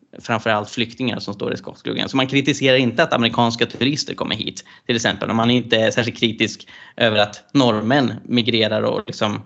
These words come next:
bosätter sig här permanent, va? Utan det är ju framförallt då icke-europeisk,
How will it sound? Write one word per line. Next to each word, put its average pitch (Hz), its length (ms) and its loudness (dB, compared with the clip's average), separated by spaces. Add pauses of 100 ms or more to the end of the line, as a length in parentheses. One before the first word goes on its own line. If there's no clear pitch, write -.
(140)
bosätter 113 420 -2
sig 117 140 0
här 107 120 2
permanent, 113 640 -4
va? - 120 0 (460)
Utan 127 300 4
det 123 60 4
är 120 60 6
ju 117 100 6
framförallt 110 640 -2
då 117 260 2 (360)
icke-europeisk, 113 1500 0